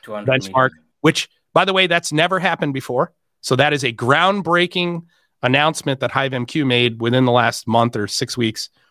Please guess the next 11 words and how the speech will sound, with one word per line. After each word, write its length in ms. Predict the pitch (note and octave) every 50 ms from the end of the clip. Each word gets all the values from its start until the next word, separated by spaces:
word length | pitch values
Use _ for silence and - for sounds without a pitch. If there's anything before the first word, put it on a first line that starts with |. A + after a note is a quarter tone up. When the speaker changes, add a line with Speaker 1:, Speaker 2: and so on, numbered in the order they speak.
| _ _ _ _ _ _ _ -
Speaker 2:
that 100 | A#2+ A#2
they, 240 | C3 C3+ B2+ A#2+ - _ _ -
that 160 | A#2+ A#2+ -
they 160 | - B2+ C3
had 180 | C3 D3 C#3 C#3
an 200 | C3+ A#2+ A2+ A#2
enterprise 680 | C3+ D3 D#3+ E3+ - F3 E3 D#3 D#3 D3+ - - - - _ _ _ _ _ _ _ _ -
implementation 640 | D3+ D3+ E3+ C#3+ C#3 C3 - D#3 D3 C#3+ - C#3
with 140 | B2+ B2 A2+
a 40 | A2
hundred, 440 | - C3+ D3 C#3+ D3 D3 C#3 C3+